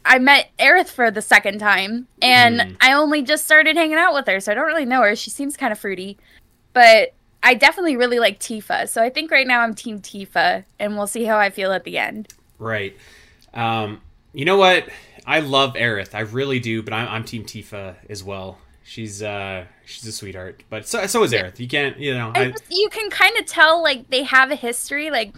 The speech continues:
Speaker 1: Tifa and Cloud, they have a history, they're close, and they have a good connection, and I, you can kinda tell, like, a good connection would come from Cloud and Aerith too, but I just, I, I like that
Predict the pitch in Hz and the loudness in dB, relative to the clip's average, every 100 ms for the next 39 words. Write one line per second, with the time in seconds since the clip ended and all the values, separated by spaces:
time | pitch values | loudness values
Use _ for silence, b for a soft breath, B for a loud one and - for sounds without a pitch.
0 | - - 254 262 240 233 233 208 208 208 | -20 -12 -8 0 0 0 0 0 0 -2
1 | 202 180 247 240 - 240 240 214 196 - | -6 -6 -6 -6 -6 -4 -4 -6 -8 0
2 | 233 233 220 - - b _ _ _ _ | 4 4 4 -4 -12 b _ _ _ _
3 | 220 220 214 202 196 196 202 _ _ 262 | 0 2 2 0 -4 -10 -14 _ _ -2
4 | 247 247 226 233 226 220 208 208 - 262 | -2 0 -2 -2 -4 0 0 0 -4 -4
5 | 254 240 247 247 269 285 269 339 330 277 | -2 2 2 2 -4 -8 -4 0 0 0
6 | 294 262 214 226 233 226 233 202 196 208 | 0 0 -2 -4 -6 -6 -2 -2 -2 -8
7 | 202 196 180 208 196 190 185 - 196 190 | -10 -10 -8 -4 -4 -4 -10 -4 -4 -4
8 | - 190 190 190 190 190 196 - 285 247 | -4 -2 -2 -4 -2 -2 -4 -8 -4 -2
9 | 208 208 214 208 - - 220 214 185 208 | 0 0 -2 -6 -14 0 2 2 0 2
10 | 220 214 214 202 - 202 196 - | 2 0 -2 -2 -2 0 2 -2